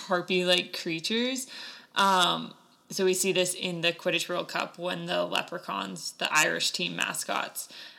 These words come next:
um, anger the Bulgarian mascots, which are the Veela. And their faces turn into cruel beaked bird-like heads with long scaly wings, um, burst from their shoulders.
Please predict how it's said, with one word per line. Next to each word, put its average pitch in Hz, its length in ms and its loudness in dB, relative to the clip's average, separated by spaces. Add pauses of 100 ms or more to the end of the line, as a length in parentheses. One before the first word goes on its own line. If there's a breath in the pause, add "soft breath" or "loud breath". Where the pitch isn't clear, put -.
(100)
um, 160 520 2 (680)
anger 180 500 4
the 160 320 0
Bulgarian 170 880 2 (200)
mascots, 156 680 -4
which 170 160 -8
are - 100 -6
the 170 100 -10
Veela. 170 480 -4 (580 loud breath)
And 175 640 4 (120)
their 190 220 4
faces 190 500 2
turn 190 220 0
into 175 220 0
cruel 247 520 0
beaked 196 540 -4
bird-like 185 540 2
heads 165 500 -2 (260 loud breath)
with 185 200 -2
long 180 380 2
scaly 175 480 2
wings, 156 460 -2 (200)
um, 165 340 -2
burst 185 340 4
from 180 200 -2
their 170 120 0
shoulders. 151 680 -4